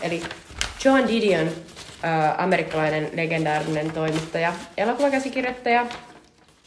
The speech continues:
ylipäänsä niin kuin älykkö, mahtava, tota, kirjailija kuoli viime vuonna, ja, tota, hänen kirjansa The Year of Magical Thinking, eli maagisen ajattelun aika, ää, julkaistu kaksituhatta viisi,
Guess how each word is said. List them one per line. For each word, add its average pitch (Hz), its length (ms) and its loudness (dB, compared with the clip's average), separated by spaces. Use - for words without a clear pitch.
ylipäänsä 262 400 2
niin 240 140 2
kuin 233 140 2
älykkö, 190 380 2
mahtava, 175 460 -2
tota, 185 300 -4
kirjailija 202 720 4
kuoli 180 500 -2
viime 247 280 0
vuonna, 214 280 0
ja, 170 140 -6
tota, 165 320 -6
hänen 170 480 -4
kirjansa 165 520 -4
The 165 80 -4
Year 165 400 0
of 156 60 -6
Magical 156 440 -4
Thinking, 151 420 -8
eli 160 120 -6
maagisen 165 460 -4
ajattelun - 480 -8
aika, 165 280 -8
ää, 90 220 -8
julkaistu - 380 -8
kaksituhatta - 540 -12
viisi, 226 420 -8